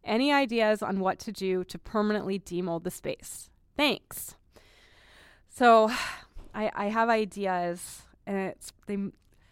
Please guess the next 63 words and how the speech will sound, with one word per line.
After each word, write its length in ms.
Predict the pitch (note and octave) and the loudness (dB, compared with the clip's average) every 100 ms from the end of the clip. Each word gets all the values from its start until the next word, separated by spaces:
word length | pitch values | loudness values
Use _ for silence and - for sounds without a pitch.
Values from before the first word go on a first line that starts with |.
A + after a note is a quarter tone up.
| _ | _
some 220 | - - G#3 | -12 -4 -2
of 80 | |
them 200 | G#3 G3+ | 0 0
might 200 | G3 F#3+ | 0 -2
not 160 | F#3 F#3 | -2 -4
be 80 | F#3+ | -6
very 240 | F3+ F3+ | -4 -4
welcome 460 | F3+ F#3 F3 F#3 F3+ | -4 -2 -4 -4 -8
ideas. 920 | - F3 D#3+ F3+ E3+ D#3+ D#3+ - - _ _ _ _ - | -6 -10 -10 -12 -8 -8 -8 -12 -20 _ _ _ _ -8
Uh, 400 | F3+ F#3 F3+ F3 - | -2 -2 -2 -6 -12
so 160 | - F#3+ | -14 -14
before 220 | - G3+ | -4 -2
I 80 | G3 | 0
get 160 | G3 | -2
into 260 | F#3 F#3+ - | -4 -6 -6
it, 20 | |
I, 180 | F3 F3 - | -6 -6 -6
I 60 | |
wanna, 260 | F#3 F#3 F3+ | -4 -4 -6
I 80 | - | -4
wanna 160 | G3+ F#3 | -6 -4
compliment 560 | - G3+ F#3 A3 G#3 | 0 0 0 -2 -2
your 100 | - | -4
son 540 | - - - F#3+ G3 G#3 | -6 -4 -2 0 2 0
<laughs> 40 | - - - _ _ _ _ - | -2 -20 -20 _ _ _ _ -20
so 200 | - C4+ | -2 2
I 100 | A3 | 2
can 220 | C4 B3+ | 4 4
butter 280 | A#3 B3+ B3+ | 8 8 8
you 160 | B3+ B3+ | 8 8
up 180 | C4+ | 10
a 40 | C#4 | 8
little 280 | B3+ B3+ B3 | 6 6 6
bit, 180 | B3+ | 4
Amy. 500 | - A#3 A#3+ A#3+ A#3+ - - - - | 4 2 2 0 -2 -8 -16 -18 -4
Um, 380 | - A#3+ A3+ G#3 - | 8 8 8 4 4
I 280 | A#3 C4 - | 6 6 6
honestly, 500 | B3+ B3+ D4+ C4+ B3 | 6 6 4 0 0
I 100 | A3 | 0
think 160 | A#3 | -2
it's 160 | A3+ - | -4 -6
the 160 | G#3+ A3 | -6 -6
greatest 480 | G3 A3+ A3 A3+ | -2 0 2 2
thing 240 | - G#3+ G3 | 0 0 0
in 100 | G3+ | 0
the 120 | G3 | 0
world 400 | G3 F#3+ F3+ F3+ | 2 4 2 0
that 460 | G3 F3+ F3 F3 - | 2 4 4 0 -2
your 140 | G3 | -8
son 520 | G3+ G3+ G3+ G3 G3 G3 | -2 0 2 0 -4 -4
was 200 | G#3 G#3 | -4 -2
reading 220 | A#3 A#3+ | -2 0
my 120 | A#3+ | 0
column 340 | A#3+ G#3 G3 G#3 | 2 2 2 0
at 80 | |
Deadspin 560 | G3+ F#3 F#3 F#3+ F#3+ G3 | 0 -2 -2 -4 -2 -2
and 140 | - G3 | -4 -4
that 200 | F#3+ - | -4 -6
he 100 | G#3+ | -6
got 300 | F#3+ F#3+ F3 | 2 2 2
you 100 | G#3 | -2
my 160 | G#3 | -2
book 440 | G3+ F#3+ G#3 - | -2 0 -2 -2